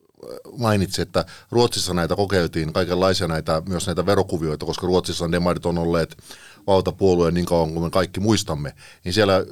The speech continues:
seitkytluvulla Astrid Lindgrenin esimerkiksi verotus oli ollut jo sataneljä prosenttia. Että kyllähän tässä tietysti siinä mielessä vielä kiristämisen varaa on.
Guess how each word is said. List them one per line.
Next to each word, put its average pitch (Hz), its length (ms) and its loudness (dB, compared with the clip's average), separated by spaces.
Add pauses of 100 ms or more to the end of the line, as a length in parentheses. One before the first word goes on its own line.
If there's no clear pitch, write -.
(100)
seitkytluvulla 95 680 0
Astrid 101 540 0
Lindgrenin 82 600 -2
esimerkiksi 90 520 -4
verotus 101 380 2
oli 87 120 -4
ollut 87 200 0
jo 90 60 2
sataneljä 113 500 2
prosenttia. 73 600 -10 (420)
Että - 140 -8
kyllähän 123 260 2
tässä 98 180 -2
tietysti 120 320 0
siinä 160 260 0
mielessä 87 480 0
vielä 85 160 0
kiristämisen 82 720 -4
varaa 80 340 -2
on. 69 180 -8